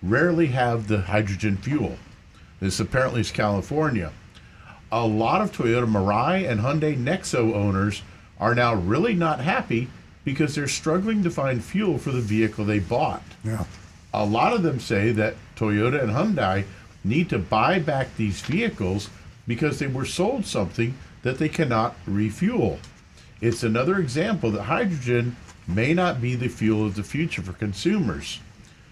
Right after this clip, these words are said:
Speaker 1: Hydrogen has gotten very expensive over the last eighteen months as these problems have come in. Today, it costs about a hundred and fifty dollars to refuel a Mirai.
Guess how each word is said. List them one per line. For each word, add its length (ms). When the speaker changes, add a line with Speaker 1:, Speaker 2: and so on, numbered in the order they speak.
Speaker 1:
Hydrogen 440
has 160
gotten 280
very 280
expensive 600
over 180
the 100
last 320
eighteen 460
months 360
as 160
these 200
problems 460
have 180
come 240
in. 280
Today, 480
it 240
costs 420
about 300
a 40
hundred 540
and 320
fifty 440
dollars 640
to 100
refuel 840
a 80
Mirai. 600